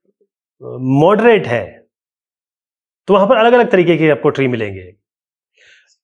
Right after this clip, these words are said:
और हवा में पानी कितना है, आर्द्रता कितना है,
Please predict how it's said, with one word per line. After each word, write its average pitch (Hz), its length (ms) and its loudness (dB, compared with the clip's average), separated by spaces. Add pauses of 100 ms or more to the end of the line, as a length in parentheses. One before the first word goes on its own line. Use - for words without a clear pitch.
और 214 520 0
हवा 180 360 0
में 220 300 0
पानी 180 320 0
कितना 156 320 -2
है, 196 220 -4
आर्द्रता 165 520 0
कितना 135 360 -4
है, - 300 -18